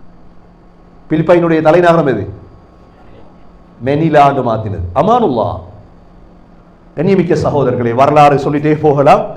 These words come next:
thank you-ன்னு சொல்றதல்ல இஸ்லாம். ஜஸாக்குமுல்லாஹு ஹைரா. ஹைர் என்பது லேசான ஒன்று அல்ல. உங்களுக்கு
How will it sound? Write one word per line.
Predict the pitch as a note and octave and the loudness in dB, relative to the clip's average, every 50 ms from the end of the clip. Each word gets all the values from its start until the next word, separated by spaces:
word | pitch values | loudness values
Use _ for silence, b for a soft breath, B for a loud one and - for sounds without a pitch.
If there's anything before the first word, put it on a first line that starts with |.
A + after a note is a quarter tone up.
| - - - - - - - - - - - - - - - - | -16 -20 -20 -20 -20 -20 -20 -20 -20 -20 -20 -20 -20 -18 -8 -4
thank | D3 D#3 F#3 G3 - - A3 | -4 -4 -4 -6 -6 -6 -4
you-ன்னு | A3 A3+ A3 G3+ G3+ - - | -4 -2 -2 -4 -4 -4 -4
சொல்றதல்ல | E3 F3 F3+ F3+ D#3+ D#3+ D#3 D#3 D3+ C#3 A#2 | -2 0 0 0 0 0 0 0 -2 -2 -2
இஸ்லாம். | A2 G#2+ A2 A2+ F#2+ - - - - - - - - - b b b b b b b b - G#2+ G2+ | -4 -6 -6 -6 -6 -6 -8 -10 -14 -18 -20 -20 -20 -20 b b b b b b b b -14 -6 -4
ஜஸாக்குமுல்லாஹு | C#3+ C#3 C#3+ D3 D#3+ E3+ - E3+ - C#3+ C#3+ C3 B2 A#2+ C#3 D3+ D3 B2+ B2+ A#2+ A#2+ - | -2 -2 0 2 2 2 2 2 -2 -4 -4 -4 -4 -2 0 0 0 0 -2 -4 -4 -2
ஹைரா. | - D#3 D3+ C3+ A#2 G2+ G2 E2+ D2+ D#2 - - - - - - - - - - | 0 0 2 0 0 -2 -4 -6 -6 -8 -12 -14 -16 -20 -20 -20 -20 -18 -6 0
ஹைர் | - A#3 D4 C4 C4 F#3+ - - E3 E3+ | 2 2 2 2 0 -2 -4 -4 -2 -2
என்பது | F#3+ G#3 G3 G3+ G#3 G3+ - - | -2 0 0 0 0 0 0 0
லேசான | F#3 A3 A#3+ - - G#3+ F#3+ F3 D#3+ | 2 2 2 2 0 -2 -2 -2 -4
ஒன்று | D#3 - C3+ G#2 | -6 -8 -8 -10
அல்ல. | - - - - - b b b b b b b b - - - - - - - - - - C3 | -12 -12 -16 -18 -20 b b b b b b b b -20 -20 -20 -20 -20 -20 -20 -20 -12 -8 -4
உங்களுக்கு | D#3 E3+ F#3+ F#3 - - | 0 0 2 2 2 2